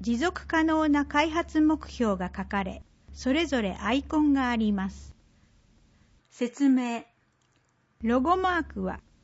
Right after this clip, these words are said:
青のアルファベットすべて大文字で、エスユーエス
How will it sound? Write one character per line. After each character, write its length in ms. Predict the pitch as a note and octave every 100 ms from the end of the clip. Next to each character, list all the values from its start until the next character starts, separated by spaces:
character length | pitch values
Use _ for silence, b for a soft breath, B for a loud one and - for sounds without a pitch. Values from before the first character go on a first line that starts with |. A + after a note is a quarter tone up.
| -
青 300 | - F4+ F#4
の 180 | C4+ G3+
ア 80 | G3
ル 120 | B3
フ 60 | C#4
ァ 100 | C4
ベ 120 | A#3+
ッ 60 | B3 -
ト 160 | - - -
す 160 | D#4
べ 140 | E4+ E4+
て 200 | A3 F#3+
大 240 | G#3 A3+
文 200 | A3 A3
字 160 | A3 G3
で、 240 | G3 - _ _ _ b b b b b
エ 140 | C4 D4+
ス 260 | - - _
ユ 460 | C4+ B3 C#4 A3+ - _
ー 60 | C4
エ 60 | C#4+
ス 280 | - -